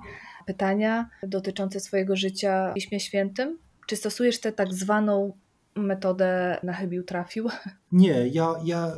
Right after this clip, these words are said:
Speaker 2: raczej, raczej s-, staram się stale, ym, stale właśnie karmić,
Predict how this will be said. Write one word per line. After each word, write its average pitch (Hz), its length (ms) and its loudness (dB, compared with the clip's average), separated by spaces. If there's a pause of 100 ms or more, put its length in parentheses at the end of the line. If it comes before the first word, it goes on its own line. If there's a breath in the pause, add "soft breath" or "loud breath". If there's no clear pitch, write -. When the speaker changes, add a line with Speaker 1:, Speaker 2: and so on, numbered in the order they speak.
Speaker 2:
raczej, 165 640 0
raczej 160 280 -2
s-, 165 300 -2
staram 160 280 0
się 160 220 0 (360 loud breath)
stale, 175 880 4
ym, 151 480 0
stale 180 360 4
właśnie 175 320 0
karmić, 139 560 0